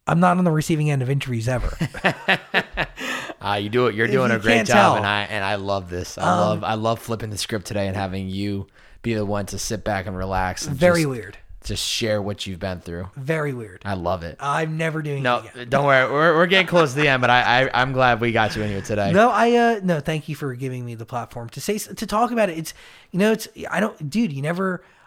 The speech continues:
Speaker 1: I only talk about my life. I don't really talk about my, like, like, I see the radio show as just my life. This is not work to me. I don't
Speaker 2: Oof, that's
Speaker 1: see
Speaker 2: good.
Speaker 1: going to the studio as work. I don't,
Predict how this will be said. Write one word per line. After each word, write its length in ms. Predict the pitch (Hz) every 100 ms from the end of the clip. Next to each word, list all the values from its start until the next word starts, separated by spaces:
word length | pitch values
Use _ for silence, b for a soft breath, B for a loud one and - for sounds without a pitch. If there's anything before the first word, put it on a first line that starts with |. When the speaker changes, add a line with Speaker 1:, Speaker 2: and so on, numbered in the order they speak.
| -
Speaker 1:
I 60 |
only 160 | 240 285
talk 220 | - 226
about 180 | 220 202
my 120 | 160
life. 360 | 135 156 123 -
I 60 |
don't 140 | 147 196
really 140 | 196
talk 220 | - 165 170
about 180 | 156
my, 280 | 143 123 123 127
like, 260 | 123 - b b b b b
like, 200 | 135 127 _ _ _ _ _ - 135 _ _ _ _ -
I 160 | 208
see 340 | 220 - 247 254
the 120 | 220
radio 380 | 185 202 220 185
show 460 | - 135 104 131 _ _ _ _ -
as 180 | 180 160
just 240 | 226 214
my 120 | 214
life. 380 | 185 208 120 -
This 260 | 143 185 190
is 80 | 220
not 220 | 220 185
work 240 | 190 202
to 100 | -
me. 200 | 120 101
I 120 | - 135
don't 340 | 185 202 104
Speaker 2:
Oof, 100 | 92 - -
that's 160 | 95
Speaker 1:
see 100 | 233
Speaker 2:
good. 260 | 95 92 82
Speaker 1:
going 320 | 214 226 226
to 100 | 202
the 100 | 202 190
studio 540 | - 208 208 190 160
as 160 | 139 123
work. 420 | 156 220 139 -
I 80 | 139
don't, 340 | 165 190 180